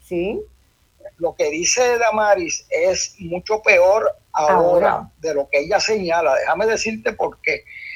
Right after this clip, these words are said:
Speaker 2: Porque el poder de nombramiento lo tiene realmente por ley el comisionado del P N P.
Speaker 1: Claro.
Speaker 2: Lo dice así la ley.
Speaker 1: Sí, sí.
Speaker 2: Entonces, esa, esa nominación la hace el comisionado y son de confianza no del presidente, nada más, sino del comisionado.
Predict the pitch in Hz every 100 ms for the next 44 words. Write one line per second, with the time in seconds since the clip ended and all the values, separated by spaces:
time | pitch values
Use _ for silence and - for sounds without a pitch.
0 | - _ _ 165 175 160 - 175 170 180
1 | 165 - 165 156 233 254 247 240 226 220
2 | 214 240 240 226 202 180 170 165 170 208
3 | 208 214 202 208 233 254 247 220 294 180
4 | 151 175 220 208 196 - - 190 180 180
5 | 170 156 - 156 143 156 190 214 226 -
6 | 175 170 190 185 247 605 587 _ - 170
7 | 160 180 254 170 165 170 - 247 - 208
8 | - 214 175 202 - - - - 160 214
9 | - - 175 - 226 220 - - _ _
10 | _ _ 254 240 - 220 214 208 214 226
11 | 226 240 220 - 247 247 226 208 165 147
12 | 151 - 214 - 220 220 220 233 214 226
13 | 262 196 190 202 220 233 226 220 214 226
14 | - 254 226 208 220 214 220 - 185 160
15 | - 302 180 165 226 254 240 220 202 185
16 | 196 185 170 175 147 170 233 165